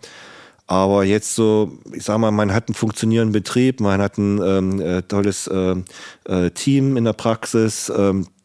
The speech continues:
das motiviert in der Hinsicht halt auch im Gegensatz zu der Sache, äh, was die Sache halt schwieriger macht,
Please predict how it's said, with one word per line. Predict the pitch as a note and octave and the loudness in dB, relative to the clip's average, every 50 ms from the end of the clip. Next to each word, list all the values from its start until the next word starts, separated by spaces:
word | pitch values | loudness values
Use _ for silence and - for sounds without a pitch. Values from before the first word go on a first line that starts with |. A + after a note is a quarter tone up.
| _ _ _ | _ _ _
das | - F#2 F2+ - - - - | -4 -4 -2 -2 -4 -6 -6
motiviert | - G#2 A2 A2 - A2 F#2 G#2 A2+ A#2 A#2 | -2 -2 -2 0 0 -2 0 2 0 0 0
in | A2+ A2+ | -2 0
der | A2 G#2+ G2+ | 0 0 2
Hinsicht | G#2 A2 A2 G#2+ A2+ G#2 - - | 2 0 0 0 -2 -2 0 0
halt | G#2 G#2 F#2+ - | 0 0 0 0
auch | D#2 G2 G2+ - - - - - - - - - _ - - - | 0 0 0 -2 -4 -16 -18 -16 -16 -16 -16 -18 _ -20 -20 -4
im | _ G2+ G2 F#2 | _ 0 0 2
Gegensatz | F#2 A2+ G#2+ A2 A2 G2 A2+ G#2 - - | 2 2 2 2 2 0 0 -2 -2 -4
zu | - G2 | -8 -2
der | - G#2+ G#2 G2+ | 0 2 0 2
Sache, | F#2+ A2+ G#2+ G2+ - G#2+ G2+ F#2+ E2+ D2 | 2 0 -2 0 0 0 0 0 -2 -4
äh, | F2 F2+ E2+ | -8 -8 -8
was | D#2+ D2+ D#2+ F2+ G2 - - | -8 -6 -4 -4 -4 -4 -4
die | - F2+ | -6 -4
Sache | F#2 G2 G2 G2+ | -4 -4 -2 -2
halt | F#2+ F#2 F#2+ F#2 | -2 -2 -2 -2
schwieriger | - - A2+ A#2 A#2+ A2+ F#2+ E2+ D#2 | -4 -2 0 2 2 2 2 0 -2
macht, | D2+ D2+ C#2+ - - - - | -4 -6 -8 -10 -14 -20 -20